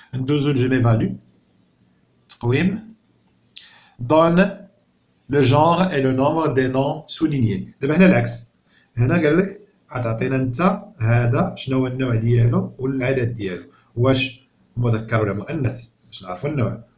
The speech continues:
واش مفرد ولا جمع. واضح؟ من خلال هاد اللي سبقوا عاد عار-، عاد قلنا.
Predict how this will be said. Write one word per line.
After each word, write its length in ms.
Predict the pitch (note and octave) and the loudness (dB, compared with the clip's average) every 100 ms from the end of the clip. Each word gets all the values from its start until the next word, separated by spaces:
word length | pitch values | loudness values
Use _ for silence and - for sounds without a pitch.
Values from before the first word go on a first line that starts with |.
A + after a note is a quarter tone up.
| _ | _
واش 580 | C3 D3+ F#3+ - - C3+ | 0 4 2 0 -6 -8
مفرد 340 | C3 D#3+ F3+ | -4 2 2
ولا 140 | D#3+ A#2 | 2 0
جمع. 260 | G2+ F2+ - _ | -2 -6 -14 _
واضح؟ 420 | - A2+ F3+ F#3 - _ _ _ - - _ - _ | -8 -4 -4 -6 -16 _ _ _ -20 -20 _ -20 _
من 120 | D3 | -10
خلال 420 | - F3+ F#3 C4+ D#3+ | 2 4 4 2 2
هاد 160 | D#3+ | 0
اللي 200 | C3 C3 | 0 -2
سبقوا 320 | B2 A2+ A2+ | 0 -2 -2
عاد 160 | A2+ - | -2 0
عار-، 160 | A2+ A2 | 0 0
عاد 200 | A#2+ A#2 | -2 -2
قلنا. 360 | A2+ F#2 - | -2 -4 -10